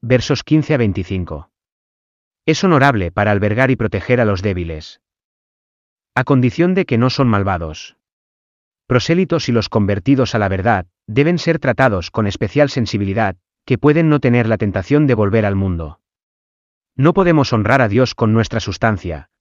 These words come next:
a menos que sea honesta y honorable conseguir. No solo hay que considerar lo que damos,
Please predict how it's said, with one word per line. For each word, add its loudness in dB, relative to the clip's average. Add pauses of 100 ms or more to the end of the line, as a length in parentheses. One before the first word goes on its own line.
a 0
menos 0
que -4
sea 0
honesta 0
y -2
honorable -2
conseguir. -8 (960)
No 2
solo 2
hay 2
que -2
considerar -2
lo 0
que -4
damos, -2